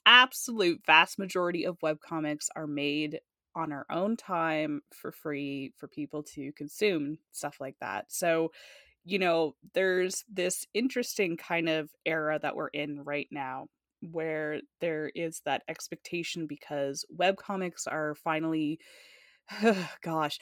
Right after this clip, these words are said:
finally being kind of scoped out by bigger, like, industries or companies and stuff like that. I guess they can finally see the merit or whatever. Anyway, so I, I'm just basically talking about, like, having platforms like Tapas and Webtoons kind of, like,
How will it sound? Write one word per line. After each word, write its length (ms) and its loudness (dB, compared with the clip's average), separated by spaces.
finally 380 10
being 380 2
kind 240 2
of 80 0
scoped 520 4
out 300 6
by 160 4
bigger, 540 0
like, 460 2
industries 680 0
or 80 2
companies 560 0
and 140 -4
stuff 200 0
like 160 0
that. 180 8
I 60 6
guess 240 6
they 120 10
can 200 2
finally 600 12
see 220 10
the 140 4
merit 460 12
or 160 6
whatever. 560 4
Anyway, 540 8
so 480 6
I, 140 6
I'm 140 4
just 300 -2
basically 440 4
talking 420 0
about, 280 2
like, 240 2
having 320 4
platforms 760 0
like 180 0
Tapas 420 -8
and 160 -4
Webtoons 680 0
kind 280 2
of, 220 4
like, 380 2